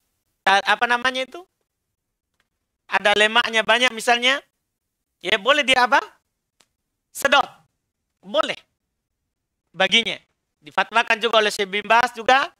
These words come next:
seperti itu, itu dibolehkan. Ya, itu dibolehkan. Tapi dengan syarat itu tadi, tidak permanen untuk selama-lamanya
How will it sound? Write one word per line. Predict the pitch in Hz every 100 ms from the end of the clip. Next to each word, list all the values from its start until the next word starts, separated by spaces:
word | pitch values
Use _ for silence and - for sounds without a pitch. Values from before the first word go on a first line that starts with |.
| _ _ _ -
seperti | 208 202 170 190
itu, | - 220 220 - _ _
itu | 196 202
dibolehkan. | 185 175 143 165 185 202 165 - _ _ _ _ _ _ -
Ya, | 190
itu | 214 180 208
dibolehkan. | 208 277 - _ _ _ _ _ 175 190 214 214 - 139 - _ _ _
Tapi | 214 240
dengan | 277 277
syarat | 285 294 269
itu | 269
tadi, | 269 247 151 127 _ _ _ _
tidak | 226 226 240 - - _ _ _
permanen | 247 240 247 277 349 466 _ _ _ _ _ _ _ _ _ _
untuk | 196 196 214
selama-lamanya | 226 240 247 247 247 262 285